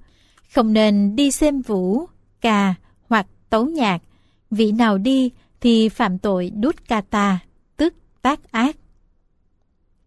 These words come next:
Hai mươi. Vào lúc bấy giờ, các tỳ khưu nhóm lục sư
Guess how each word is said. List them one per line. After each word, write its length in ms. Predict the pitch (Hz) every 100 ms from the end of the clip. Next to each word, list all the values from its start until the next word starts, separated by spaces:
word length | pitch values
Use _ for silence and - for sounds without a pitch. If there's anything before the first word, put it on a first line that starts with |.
| _ _ _ _ _ _ _ _ _ _ _ _ _ _ _ _ _ _ _ _
Hai 260 | - 240
mươi. 380 | 214 220 220 196 - _ _ _ _ _ _ _ _ _ _ _ _ _ _ _ _ _ _ _ _ _ _ _
Vào 240 | 214 247 220
lúc 300 | 220 359 220
bấy 240 | 233 320
giờ, 360 | 220 202 190 170 _ _ _ _ _ -
các 360 | 359 427 _
tỳ 160 | 247 214
khưu 420 | - 226 208 202
nhóm 320 | 196 202 240
lục 260 | 349 233 -
sư 360 | - 226 214